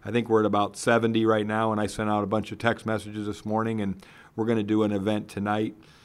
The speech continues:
in New Hampton, and so th-, I think I'm gonna hit my goal of a hundred,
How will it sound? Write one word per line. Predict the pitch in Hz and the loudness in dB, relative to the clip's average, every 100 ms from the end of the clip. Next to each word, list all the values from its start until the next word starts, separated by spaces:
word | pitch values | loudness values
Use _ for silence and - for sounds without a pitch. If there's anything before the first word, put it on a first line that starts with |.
| - _ - | -20 _ -8
in | 110 101 | -4 0
New | 104 | 0
Hampton, | 98 113 117 117 135 120 | 2 2 2 0 0 0
and | 104 | -2
so | - 107 104 101 | 0 2 4 2
th-, | 104 | -2
I | 127 101 | -8 -2
think | 117 | 0
I'm | 110 107 | 0 0
gonna | 104 | 0
hit | 110 | 0
my | 107 101 | -2 -2
goal | 107 107 | 2 2
of | 101 | 2
a | 92 | 0
hundred, | 110 120 127 | -2 0 0